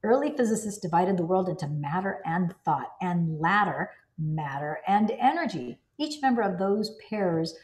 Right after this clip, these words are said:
was considered to be entirely separate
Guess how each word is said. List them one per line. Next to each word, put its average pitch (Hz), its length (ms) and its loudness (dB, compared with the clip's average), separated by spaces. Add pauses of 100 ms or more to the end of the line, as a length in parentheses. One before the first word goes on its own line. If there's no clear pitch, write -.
(180)
was 190 140 -2
considered 247 580 -2
to - 160 -4
be 196 240 -4
entirely 240 600 -2
separate - 680 -6